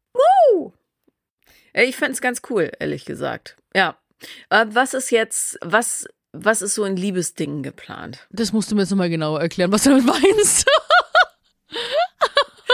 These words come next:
Speaker 1: Hast du, hast du vor, in die Dating-Welt zu gehen? Ey, hier schnei-, es schneit, Leute. Ich gucke aus dem Fenster, es schneit.
Speaker 2: Was? Echt jetzt?
Speaker 1: Ja.
Speaker 2: Ich kann hier gerade aus dem Fenster nicht rausgucken, weil alles voller Pflanzen zugestellt ist hier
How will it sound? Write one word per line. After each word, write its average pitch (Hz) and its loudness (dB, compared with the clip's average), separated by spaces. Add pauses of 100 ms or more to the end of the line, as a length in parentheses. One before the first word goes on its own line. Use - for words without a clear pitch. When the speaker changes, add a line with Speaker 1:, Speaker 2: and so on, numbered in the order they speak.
(360)
Speaker 1:
Hast 262 0
du, 294 0
hast 254 -2
du 285 -4
vor, 226 2 (160)
in 196 -2
die 180 -4
Dating-Welt 196 -2
zu 208 -12
gehen? 220 -2
Ey, 190 -2
hier 202 -4
schnei-, 196 -4
es - -6
schneit, 175 -4
Leute. 170 -2
Ich - -14
gucke - -4
aus - -8
dem 175 -8
Fenster, 190 -6
es - -10
schneit. 180 -4
Speaker 2:
Was? 269 -8
Echt - -6
jetzt? 269 -8 (800)
Speaker 1:
Ja. 185 -2 (320)
Speaker 2:
Ich - -20
kann 262 -2
hier 254 -2
gerade 214 -2
aus 208 -6
dem 208 -8
Fenster 233 -4
nicht 220 -4
rausgucken, 240 -2
weil 220 0
alles 214 -6
voller 214 -8
Pflanzen 233 -8
zugestellt 180 -8
ist 185 -10
hier 233 -6